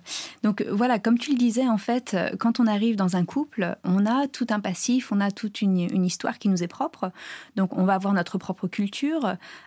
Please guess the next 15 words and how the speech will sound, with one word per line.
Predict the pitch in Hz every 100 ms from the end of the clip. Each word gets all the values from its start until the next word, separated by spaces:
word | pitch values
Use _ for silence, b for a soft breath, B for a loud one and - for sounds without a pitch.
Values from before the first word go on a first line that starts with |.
| -
euh, | 180 170
donc, | 160 175 170
euh, | 175
notre | 175 165 185
culture, | - 175 - 196
notre | 170 -
pays, | 170 226 262 311
mais | 247
on | 185
va | 180
aussi | 180 - 226
avoir | 208 202
notre | 185 -
culture | 180 185 170 - 254 277 208
familiale. | 190 233 240 220 202 170 165